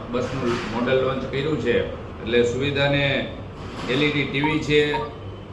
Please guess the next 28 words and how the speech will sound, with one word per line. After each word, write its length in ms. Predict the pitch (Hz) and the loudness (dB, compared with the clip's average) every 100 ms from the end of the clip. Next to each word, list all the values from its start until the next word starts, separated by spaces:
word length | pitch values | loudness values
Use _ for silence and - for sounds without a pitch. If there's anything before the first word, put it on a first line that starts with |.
| - - - - | -12 -12 -10 -4
ઇમરજન્સી 680 | 139 156 151 151 - 135 127 | 0 2 4 2 2 2 2
એક્ઝિટ 380 | 120 156 151 | 2 0 4
ડોર 260 | 160 156 - | 8 8 6
છે, 500 | 143 147 135 - - | 0 -2 -2 -4 -4
અલગ 260 | 143 170 170 | 2 2 4
અલગ 260 | 170 - | 2 0
પ્રકારની 440 | 147 147 151 156 151 | -2 -2 -2 -2 -2
સારી, 500 | 139 135 151 147 - | -2 0 2 2 0
કોઈ 120 | 139 | -4
પણ 220 | 147 156 135 | -2 -2 0
જાત 300 | 139 139 123 | -2 -2 -2
મુસાફરોને 640 | 120 151 139 143 139 139 | -2 -2 -2 -2 -2 -2
મુશ્કેલી 480 | 127 123 143 139 135 | -4 -6 -2 0 0
ન 100 | 147 151 | 0 -2
પડે 200 | 147 123 | 0 2
એ 340 | - - 127 | 0 -2 -4
ટાઈપની 360 | 127 135 135 131 | -4 -4 -4 -4
આ 60 | 123 | -2
બસ 340 | 143 123 - - | 0 -2 -2 -2
છે. 460 | 127 131 - - - - 113 | -2 -2 -6 -8 -10 -10 -6
એક 300 | 135 139 135 | -4 -4 -4
કરોડ 280 | 143 147 147 - - - | -2 0 -2 -6 -12 -6
ચાલીસ 220 | 127 139 139 | 0 2 4
લાખથી 360 | 139 139 135 | 2 0 0
વધારે 360 | 123 123 131 131 | 0 2 2 2
આની 200 | 127 120 | 0 -2
કિંમત 440 | 107 123 135 139 | -2 -2 -2 -4
છે. 220 | - 135 | -4 -4